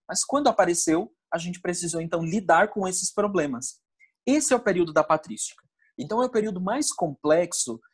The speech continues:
e, e mais completo no sentido do desenvolvimento da doutrina cristã acerca dos eventos centrais. Então, acerca de quem é Jesus,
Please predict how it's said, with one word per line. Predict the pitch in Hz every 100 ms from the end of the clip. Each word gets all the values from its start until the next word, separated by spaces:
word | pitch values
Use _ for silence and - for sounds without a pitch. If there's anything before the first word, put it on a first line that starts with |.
| _
e, | 156 147 131 131
e | 151
mais | 156 240 -
completo | 160 139 151 165 196 170
no | 180
sentido | 190 180 196 190
do | 180
desenvolvimento | 156 180 185 180 165 165 220 226
da | 208
doutrina | 185 175 185 185
cristã | 175 196 214 - 156 165 254 _ _ -
acerca | 208 226 - 247 277
dos | 233 208
eventos | 214 214 214
centrais. | - 220 226 120 113 - - _ _
Então, | 143 147
acerca | 143 - 131 131
de | 127
quem | - - 180
é | 170
Jesus, | 151 170 135 127 - -